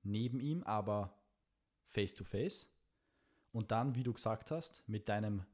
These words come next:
näheren Bein, also mit dem Bein, das näher zu deinem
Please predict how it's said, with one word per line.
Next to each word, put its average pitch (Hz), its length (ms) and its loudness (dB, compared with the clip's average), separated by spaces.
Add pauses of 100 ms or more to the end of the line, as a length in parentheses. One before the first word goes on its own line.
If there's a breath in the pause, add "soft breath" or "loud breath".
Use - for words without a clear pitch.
(240)
näheren 117 520 4
Bein, 110 380 2 (440)
also - 160 -6
mit 95 160 -2
dem 110 160 2
Bein, 113 140 2
das 95 180 -2
näher 110 260 2
zu - 120 -8
deinem 90 320 -4